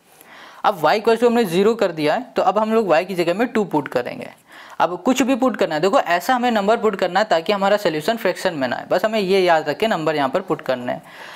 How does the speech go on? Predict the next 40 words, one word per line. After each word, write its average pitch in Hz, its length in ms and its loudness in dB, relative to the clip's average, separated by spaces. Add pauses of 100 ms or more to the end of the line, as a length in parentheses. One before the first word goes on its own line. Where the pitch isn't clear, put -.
(120)
तो 151 60 -2
यहाँ 165 140 2
पर 175 120 2
टू 202 320 0
इंटू 165 360 0
टू 208 280 0 (460)
प्लस 180 200 0
हमने 190 200 0
फ़ोर 175 320 2
किया 208 380 0
by 156 240 2
फ़ोर 147 300 0
किया, - 220 -6 (340)
फ़ोर, 190 240 2
फ़ोर, 208 220 2
एट 214 220 2
और 175 360 2
एट 175 260 -2
चला 165 160 2
जाएगा 160 240 0
हमारे 160 240 2
फ़ोर 156 260 2
से, 202 100 0
तो 190 100 -4
यहाँ 143 160 0
पर 135 140 0
आ 131 80 2
जाएगा 170 260 0
टू। 175 200 -6 (400)
अब 165 160 -4
y 143 180 2
की 220 100 0
जगह 208 220 2
पे 220 120 -2
हम 214 140 -2
लोग 220 140 0
पुट 190 140 0
कर 160 180 0
देते 139 260 -2
हैं, 202 220 -2